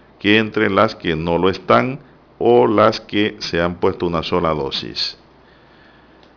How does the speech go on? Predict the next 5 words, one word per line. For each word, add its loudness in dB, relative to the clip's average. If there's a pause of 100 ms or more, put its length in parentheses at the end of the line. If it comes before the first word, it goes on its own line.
(1300)
Más 0
titulares, 0
de 2
veinticinco 0
mil -2